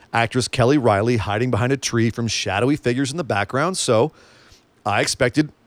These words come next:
beautiful young woman chased by mean people. Uh, I also saw Michael Fassbender's name on the poster as well, so I frankly expected him to be the lead villain.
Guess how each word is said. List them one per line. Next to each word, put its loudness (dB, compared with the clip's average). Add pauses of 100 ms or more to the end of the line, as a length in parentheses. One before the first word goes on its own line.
beautiful -2
young 4
woman 0 (100)
chased -8
by 2
mean -2
people. 0 (960)
Uh, -2
I 4
also 4
saw 0
Michael -2
Fassbender's 0
name 0
on -2
the -6
poster 0
as -8
well, 2
so 2 (500)
I 2
frankly -2
expected -2
him 0 (460)
to -2
be 2
the 4
lead 0
villain. 2